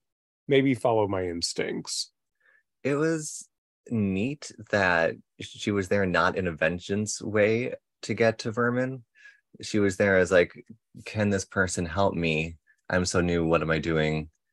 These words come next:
Speaker 2: I don't know if I want this." Um, and my assumption when she was there was that she was there for vengeance. So it was a nice, like, flip from the sort of expected motivation.
Speaker 1: Yeah, and you see her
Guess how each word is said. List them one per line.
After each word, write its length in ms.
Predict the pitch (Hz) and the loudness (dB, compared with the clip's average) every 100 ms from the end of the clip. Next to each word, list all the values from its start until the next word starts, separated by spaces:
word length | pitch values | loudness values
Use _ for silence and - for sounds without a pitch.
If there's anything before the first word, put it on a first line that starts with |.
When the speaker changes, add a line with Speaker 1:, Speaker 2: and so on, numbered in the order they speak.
| _ | _
Speaker 2:
I 60 | 85 | 2
don't 100 | 82 | 4
know 80 | 80 | 4
if 80 | |
I 80 | 82 | 2
want 280 | 78 85 82 | 2 0 2
this." 440 | 87 78 - - - _ - - _ _ - | 4 4 2 -6 -12 _ -20 -20 _ _ 0
Um, 480 | 90 82 82 90 87 - | 4 6 4 0 -4 2
and 500 | 95 90 85 82 78 - - _ _ _ _ _ _ - | 4 6 4 0 -4 -14 -20 _ _ _ _ _ _ 2
my 160 | 98 | 4
assumption 480 | 95 - 101 107 107 | 4 4 4 4 4
when 160 | 92 82 | 4 2
she 160 | 92 | 0
was 240 | 87 85 78 | 0 0 2
there 320 | 110 156 123 | 2 4 4
was 160 | 98 | 4
that 160 | 101 101 | 2 0
she 80 | 104 | -2
was 140 | 98 | 0
there 120 | 101 98 | -2 0
for 140 | 95 | 0
vengeance. 520 | 110 147 117 - - | 0 -2 -2 -4 -4
So 180 | - 98 | 4 6
it 40 | 101 | 8
was 120 | 98 | 6
a 60 | |
nice, 340 | 101 104 104 - | 6 6 6 6
like, 220 | 87 - - _ _ _ - | 4 4 -6 _ _ _ -20
flip 400 | - 104 - - | 2 4 4 2
from 240 | 90 82 | -2 2
the 260 | 80 78 78 | 4 4 2
sort 280 | - 76 76 | -2 -2 0
of 180 | 73 - - _ 180 190 - | -4 -8 -20 _ -16 -8 -6
expected 760 | - - 82 - 76 73 76 - _ _ _ _ _ _ _ _ _ | -6 0 0 2 4 4 2 -8 _ _ _ _ _ _ _ _ _
motivation. 760 | 90 82 - 120 - - 113 117 | 2 2 2 -2 -8 -10 -8 0
Speaker 1:
Yeah, 380 | 127 143 160 120 98 | 8 10 10 6 0
and 180 | 151 143 | 4 8
you 280 | 143 147 127 | 10 10 8
see 300 | - 175 190 | 6 6 6
her 500 | 135 147 143 135 | 6 8 10 10